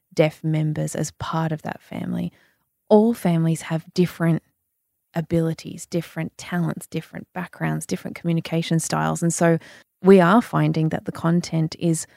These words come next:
almost a tool to help families communicate with each other. And most of the time, and the statistic is high, not that I'm gonna say the right one, but it's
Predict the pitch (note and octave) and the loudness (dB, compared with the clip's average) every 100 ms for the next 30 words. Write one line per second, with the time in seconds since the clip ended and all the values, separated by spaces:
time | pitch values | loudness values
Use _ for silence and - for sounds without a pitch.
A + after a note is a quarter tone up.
0 | _ _ - F#3+ G3+ F#3+ E3+ - - F3 | _ _ 0 4 4 2 -2 -4 -2 0
1 | E3+ E3+ D#3+ - E3 E3+ _ _ _ _ | 0 -2 -8 0 0 0 _ _ _ _
2 | E3 E3 E3 D#3+ - E3+ E3 - - D#3+ | -2 0 0 -2 -2 0 0 -2 -6 -4
3 | D#3 - - - F#3+ - _ _ - G3 | -6 -6 -8 -6 -8 -10 _ _ 2 6
4 | G3+ G3 G#3+ A#3 B3 G3 - D#3 D#3 D#3+ | 8 8 8 6 4 0 0 0 2 0
5 | G#3 - F3 E3 - F3 - F3+ D#3+ - | -2 -2 -2 -2 -4 -6 -4 -4 -4 -4
6 | D#3 D#3 - - - D#3 D3+ F#3 B3+ C4 | -4 -6 -14 -10 -4 -4 -2 -2 -2 -4
7 | - F3 E3 - E3 - _ _ E3 D#3+ | -2 0 0 -4 -10 -10 _ _ -2 -2
8 | D#3+ D#3 D#3 D#3 D#3 D3+ - _ E3 D3 | -2 -4 -6 -6 -6 -8 -10 _ -6 -4
9 | F3 A#3 - - G#3 F3+ E3+ | -2 -4 -6 -20 0 4 4